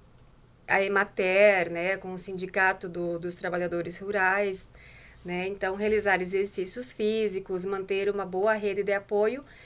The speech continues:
para que esses riscos ou danos sejam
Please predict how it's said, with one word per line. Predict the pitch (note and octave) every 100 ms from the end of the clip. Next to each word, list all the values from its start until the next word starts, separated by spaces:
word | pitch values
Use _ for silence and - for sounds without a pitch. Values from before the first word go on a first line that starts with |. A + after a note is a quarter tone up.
| - -
para | C4 B3 B3+
que | B3+
esses | A3+ A3 A#3+ A#3
riscos | G#3+ G#3 A#3 - - G3+ G3
ou | F#3+ F#3+
danos | F#3 F#3 G3 G3
sejam | F#3+ F3 F#3+ F#3 F#3